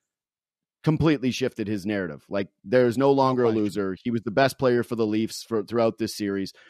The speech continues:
Speaker 1: Marner was really good too. Like, Marner definitely deserves a lot of credit, I think, like, a little bit more unheralded than Matthews, but Matthews tonight, it just felt like a guy who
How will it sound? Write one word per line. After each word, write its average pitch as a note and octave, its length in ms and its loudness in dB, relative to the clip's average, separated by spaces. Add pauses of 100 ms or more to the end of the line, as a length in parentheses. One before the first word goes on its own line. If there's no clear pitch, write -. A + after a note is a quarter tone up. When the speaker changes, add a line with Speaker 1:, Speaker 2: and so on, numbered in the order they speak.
(140)
Speaker 1:
Marner A3+ 320 4
was G#3+ 120 2
really F#3 200 0
good D#3 200 0
too. D#3+ 240 0
Like, B2+ 200 0
Marner C#3 240 0
definitely C#3 340 -2
deserves B2+ 340 -2
a C3 60 -6
lot A#2 180 2
of A2+ 60 -4
credit, A#2+ 300 -2
I A#2+ 100 0
think, B2+ 320 -6
like, G#2+ 220 -4
a F#2+ 80 -4
little B2 200 0
bit A#2+ 140 -2
more A#2+ 220 -2
unheralded A#2 520 -2
than B2 160 -4
Matthews, B2 480 -4
but G#2+ 220 0 (400)
Matthews D#3+ 460 0
tonight, C#3 320 0
it A#2+ 80 -4
just C3 160 -6
felt B2 180 -2
like A2+ 160 -4
a A2 60 -8
guy G#2 340 0
who G2+ 400 -6